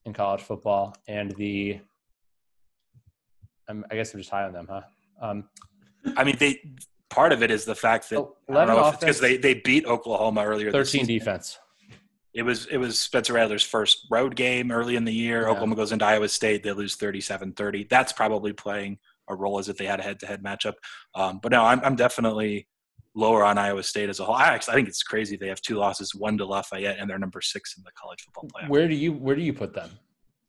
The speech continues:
Speaker 1: Wh-, what's your rating for them? Like, or ranking, I should say, just
Speaker 2: Uh,
Speaker 1: overall.
Speaker 2: just, yeah, just give me ten seconds. Uh, it's on a different tab.
Speaker 1: That's fine. I understand that the, the, the struggle of tabs is real.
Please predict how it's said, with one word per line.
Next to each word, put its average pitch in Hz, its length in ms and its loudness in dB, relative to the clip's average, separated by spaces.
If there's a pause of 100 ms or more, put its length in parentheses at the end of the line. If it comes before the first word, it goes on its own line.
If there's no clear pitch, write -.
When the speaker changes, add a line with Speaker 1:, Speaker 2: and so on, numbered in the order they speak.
Speaker 1:
Wh-, 143 200 -2
what's 147 220 0
your 143 100 0
rating 110 220 4
for 104 100 -10
them? 90 160 -6
Like, 92 160 -8 (140)
or 117 100 -6
ranking, 98 400 -4
I - 40 -14
should - 200 -16
say, 82 180 -12
just 101 140 -4
Speaker 2:
Uh, 98 60 0
Speaker 1:
overall. 95 480 -8
Speaker 2:
just, - 180 -10
yeah, 131 140 0
just 104 160 -8
give 117 80 -4
me 107 80 -6
ten 101 180 -10
seconds. - 800 -10
Uh, 107 60 -14
it's - 140 -16
on 101 120 -8
a 101 40 -12
different 95 360 -16
tab. 101 260 -14 (300)
Speaker 1:
That's 135 140 -20
fine. 95 200 -10 (300)
I 113 80 -4
understand 107 420 -4
that 95 180 -10
the, - 160 -10 (140)
the, 113 100 -4
the 117 120 -6
struggle 139 340 0
of 107 80 -4
tabs 101 300 -2
is 90 120 -18
real. 90 280 -16